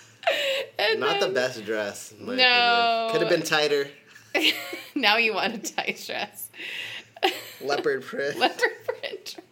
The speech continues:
Speaker 1: I know, that was, I was like, "That's pretty, that's kind of in bad taste."
Speaker 2: Yeah.
Speaker 1: Anyway,
Speaker 2: Uh-huh.
Speaker 1: um, the last highlight I wanted to share, uh, were two of Rob Lowe's awful lines.
Speaker 2: Yeah.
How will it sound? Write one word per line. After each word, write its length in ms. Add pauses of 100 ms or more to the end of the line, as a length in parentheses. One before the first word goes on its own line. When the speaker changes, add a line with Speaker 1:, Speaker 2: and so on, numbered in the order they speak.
(260)
Speaker 1:
I 60
know, 120
that 200
was, 120
I 120
was 160
like, 160
"That's 180
pretty, 580 (280)
that's 140
kind 100
of 60
in 80
bad 200
taste." 240
Speaker 2:
Yeah. 360
Speaker 1:
Anyway, 360
Speaker 2:
Uh-huh. 520 (400)
Speaker 1:
um, 240
the 80
last 360
highlight 480
I 100
wanted 260
to 100
share, 480 (340)
uh, 380 (340)
were 240 (160)
two 600
of 240
Rob 240
Lowe's 640 (440)
awful 500
lines. 400
Speaker 2:
Yeah. 500